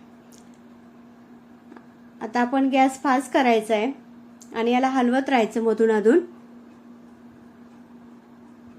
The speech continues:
तुम्ही बघू शकता आता कलर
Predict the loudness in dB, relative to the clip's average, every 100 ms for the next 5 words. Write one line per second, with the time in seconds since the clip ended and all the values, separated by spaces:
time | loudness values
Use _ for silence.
0 | -20 -20 -20 -20 -20 -20 -20 -20 -20 -20
1 | -20 -20 -20 -20 -20 -20 -20 -20 -6 -2
2 | 0 2 0 0 -2 -4 -2 -2 -4 -2
3 | 0 2